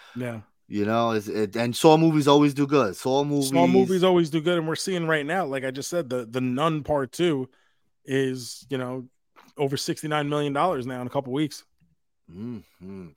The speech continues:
Speaker 2: Now, real fast, Joe, before we hit some music to wrap up this episode, I just wanted to give, uh, one recommendation. I've been watching nothing but scary movies this week.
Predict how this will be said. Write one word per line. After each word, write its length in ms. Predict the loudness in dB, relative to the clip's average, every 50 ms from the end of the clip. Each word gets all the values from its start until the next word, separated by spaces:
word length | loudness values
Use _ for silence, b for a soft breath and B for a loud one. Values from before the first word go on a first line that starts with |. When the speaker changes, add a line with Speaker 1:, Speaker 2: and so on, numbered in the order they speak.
| b b b b b b -2
Speaker 2:
Now, 100 | 0 4
real 220 | 6 6 6 6
fast, 400 | 6 2 2 4 4 2 2 2
Joe, 180 | 2 2 4 2
before 380 | 0 -4 -4 0 0 0 0
we 100 | 0 -2
hit 180 | -2 -2 -4 -4
some 220 | -4 -4 -4 -2
music 360 | -2 -4 -2 -2 -2 -2 0
to 120 | 0 -2 -2
wrap 320 | 0 0 -2 -2 0 0
up 160 | -2 -4 -2
this 220 | -4 -6 -4 -2 -2
episode, 460 | -4 -4 -4 -8 -6 -2 -2 -2 0
I 100 | 0 -2
just 240 | -2 -4 -4 -10 -6
wanted 240 | -6 -6 -6 -6 -8
to 100 | -10 -10
give, 260 | -4 -2 -2 -2 -4 -6 b b b b b b b b b 2
uh, 220 | 2 4 4 2
one 360 | 0 2 4 4 4 4 4
recommendation. 920 | 2 0 -2 -2 -2 -2 0 0 2 2 2 2 2 0 0 -2 -2 -2 -2
I've 240 | -2 -2 -2 -2
been 160 | -2 -6 -6 -6
watching 340 | -6 -6 -6 -6 -8 -6
nothing 220 | -6 -4 -6 -6 -6
but 100 | -8 -10
scary 380 | -8 -2 0 0 2 0 0
movies 400 | -2 -2 -4 -4 -2 -2 -4 -2
this 240 | -2 -4 -4 -4 -2
week. 380 | 0 2 2 0 0 _ -16